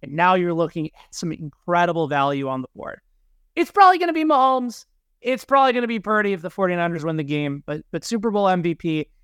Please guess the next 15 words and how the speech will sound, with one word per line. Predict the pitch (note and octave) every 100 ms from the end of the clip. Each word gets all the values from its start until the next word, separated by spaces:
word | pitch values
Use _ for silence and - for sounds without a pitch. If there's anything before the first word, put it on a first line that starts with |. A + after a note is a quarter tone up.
| _ _ _ _ _
when | A3+ F3 G#3 A#3+ C4 B3+
things | C4 A#3+ A3+
get | G#3+ G#3
a | F3+
little | F3 F3+
bit | F3
awry, | D#3+ C3+ C#3+ C#3 - - - _ _ -
is | D#3
where | C#3+ E3+
you | D#3+ E3
can | - D3+
really | D#3 D#3 E3 F#3 F3+
take | E3 E3+
advantage | E3 C#3+ D3 C#3+ -
some, | D3